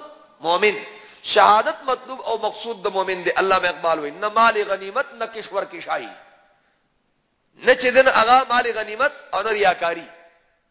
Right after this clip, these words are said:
دا خو نه ده لکه. دریم علت،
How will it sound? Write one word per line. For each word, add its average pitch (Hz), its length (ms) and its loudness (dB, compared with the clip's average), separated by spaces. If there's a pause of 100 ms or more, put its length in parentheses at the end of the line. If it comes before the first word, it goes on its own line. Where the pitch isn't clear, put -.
(1900)
دا 156 100 -4
خو 185 140 0
نه 285 80 4
ده 240 100 2
لکه. 107 260 -6 (2750)
دریم 262 280 10
علت، 220 380 0